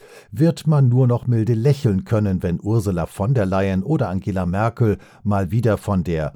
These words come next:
westlichen Wertegemeinschaft sprechen. Und der Öffentlichkeit weismachen wollen, diese Wertegemeinschaft würde in Syrien oder anderswo Freiheit, Demokratie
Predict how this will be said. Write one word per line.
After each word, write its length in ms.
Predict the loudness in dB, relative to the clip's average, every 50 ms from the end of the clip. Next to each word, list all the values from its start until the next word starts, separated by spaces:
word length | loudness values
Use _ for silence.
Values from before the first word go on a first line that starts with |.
| -14 _ _ _ -12
westlichen 760 | -8 -8 -8 -8 -8 -10 -6 -6 -6 -6 -6 -8 -8 -6 -4
Wertegemeinschaft 880 | -2 -2 0 0 0 -2 -2 -4 -6 -8 -10 -10 -12 -12 -12 -12 -14
sprechen. 480 | -18 -12 -10 -10 -10 -8 -10 -12 -12 -14 _ _ _ _ _ _ _ _ _
Und 300 | 4 4 4 4 2 2
der 120 | 2 2 2
Öffentlichkeit 760 | 2 0 0 0 0 -2 -2 2 2 4 4 4 2 0 0
weismachen 640 | 2 2 2 2 0 -2 -2 -2 0 0 0 2
wollen, 340 | 2 2 2 4 2 2 2
diese 460 | 2 0 0 2 2 0 0 0 -4 _
Wertegemeinschaft 1300 | -10 -10 -4 -2 -2 -2 -2 -2 -2 -2 -2 0 0 0 0 0 -2 -2 -2 0 0 0 -2 -2 -2
würde 200 | -2 0 0 0
in 140 | -2 -2 -4
Syrien 720 | -4 -2 -2 0 2 2 2 2 0 0 2 2 0 0
oder 280 | -2 -4 -6 -6 -6 -4
anderswo 580 | -4 -2 -2 -2 -4 -4 -4 -2 0 0 0
Freiheit, 880 | -2 -6 -10 -8 -4 -2 -2 -2 -2 -2 -2 -2 -4 -6 -8 -12 -12 -12
Demokratie 800 | -10 -10 -10 -10 -10 -10 -10 -10 -8 -6 -4 -2 -2 -2 -2